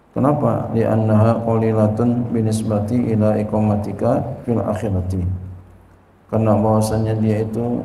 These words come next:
sedikit dengan nisbat, dengan melihat kepada berdirinya engkau, ya, tinggalnya engkau di akhirat. Hmm.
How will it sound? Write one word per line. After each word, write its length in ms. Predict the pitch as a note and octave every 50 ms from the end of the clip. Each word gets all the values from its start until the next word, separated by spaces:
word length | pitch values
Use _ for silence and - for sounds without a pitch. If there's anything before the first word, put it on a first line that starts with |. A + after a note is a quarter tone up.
| - -
sedikit 480 | - - B2 A#2 G#2+ G2+ - - B2 B2 - - - - - -
dengan 480 | A#2 A2 G#2+ G#2+ G#2+ G#2+ G#2+ A2 A2+ A2+ - - - - - - - - - - -
nisbat, 640 | A#2 A2 G#2 - A2 - A2 A2 A2+ A2 - - -
dengan 320 | A2+ A2 A2 G#2+ G#2+ G#2
melihat 480 | G#2 G#2 G#2+ G#2+ G2 G2 G#2+ A#2 - - -
kepada 720 | A2 G#2 G2 A2 G#2+ G#2 G#2 A2 A#2+ C#3 - B2+ - - - - - - - - - _ _ _ _ _ _ _ _ _ _ _ _ -
berdirinya 560 | A2+ A2 G#2 A2 A2+ G#2 G#2 G#2+ A2 G#2+ G#2+
engkau, 480 | A2 G#2 G2+ G2+ G2+ G#2+ A#2+ B2 - - - - - - - - - - -
ya, 160 | A2 G2+ G2+ G#2 A2 - - - - - -
tinggalnya 680 | A#2+ A#2+ A#2 A#2 A2+ A2 A2 G#2+ G#2+ G#2+ A2 G#2+ G#2+
engkau 400 | A2 G#2+ G#2 G#2 A2 A2+ A#2 A2+
di 240 | A2 G#2+ A2+ B2 - - - -
akhirat. 480 | - G#2 G#2 - G#2+ G#2 G2 G2 F#2+ F#2+ - - - - - - - - - - - - _ _ _ _ _ _ _ _ _ _ _ _ _ _ _ _ _ _ _ _ _ _ _ _ _ _ _ _ _ _ _ _ _ _ _ _ _ _ _ _ _ - - - - - - - - - - - - - _ - _ _ _ _ _ - _ _ _ _ -
Hmm. 200 | - A2 G#2+ G#2